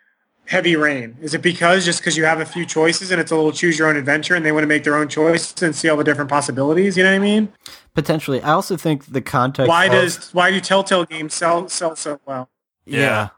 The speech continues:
Speaker 3: That's a good point.
Speaker 1: It,
Speaker 2: Um,
Speaker 1: there, I'm saying, like, it's definitely a game design thing probably that we're missing, or just something about the game just not being compelling enough to sell copies. I don't know.
Speaker 2: Yeah.
Speaker 1: I mean, either way, it's sad and it sucks.
Speaker 3: Yeah.
Speaker 1: Especially when that Dragon Cancer, like, has, like,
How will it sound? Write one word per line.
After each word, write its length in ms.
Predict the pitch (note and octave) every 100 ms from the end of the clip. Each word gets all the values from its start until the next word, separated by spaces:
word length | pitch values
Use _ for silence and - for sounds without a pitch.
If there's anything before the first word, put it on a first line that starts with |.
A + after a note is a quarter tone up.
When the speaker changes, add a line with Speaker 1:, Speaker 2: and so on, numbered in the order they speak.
| _ _ _
Speaker 3:
That's 100 | _
a 20 | -
good 140 | -
point. 200 | - A2+ _ _ _ _ -
Speaker 1:
It, 40 |
Speaker 2:
Um, 60 | F3+
Speaker 1:
there, 200 | F#3 -
I'm 160 | F3+ F3+
saying, 240 | G3 F#3+
like, 160 | F#3 D#3
it's 220 | D#3+ D#3
definitely 340 | G3 G3+ G#3 F3
a 60 |
game 260 | C#3+ E3+ E3+
design 380 | D#3 D3+ D3 C#3
thing 220 | D3 C#3+
probably 280 | D3 C#3 C#3+
that 100 | C#3
we're 100 | C3+
missing, 400 | C#3+ - D3+ C#3+
or 400 | D#3 D#3 D3 - _ _ _
just 180 | E3+ D#3
something 300 | F#3+ F3 F3
about 240 | E3 D#3+
the 80 | D#3+
game 260 | D3+ E3 D#3
just 140 | C#3+
not 220 | D3+ D3+
being 180 | D#3+ D3+
compelling 400 | C3+ B2+ D3+ D#3+
enough 240 | C#3+ C3+ C3
to 100 | C#3
sell 260 | - C#3+
copies. 480 | - C#3 D3+ C#3+ A#2
I 100 | B2
don't 120 | C#3
know. 240 | D3 D3 C3 _ _
Speaker 2:
Yeah. 280 | A#2 A2 F#2 - _ _ _ -
Speaker 1:
I 40 |
mean, 40 | F#3+
either 160 | A3+ A3
way, 160 | G3 F3+
it's 160 | D3+
sad 380 | - D3 C#3 A#2+
and 80 | B2+
it 100 | C3
sucks. 520 | - C3+ A#2 - - _ _ A2
Speaker 3:
Yeah. 300 | A2+ G2+ G2+ _ _ _ -
Speaker 1:
Especially 480 | - E3 F3 G3 F#3
when 220 | F3+ D#3+
that 180 | D#3+ D#3+
Dragon 260 | D#3+ D#3+
Cancer, 420 | C#3+ D#3+ D#3 D#3
like, 200 | D3+ C#3+
has, 240 | D3 D3 C#3+
like, 200 | D3+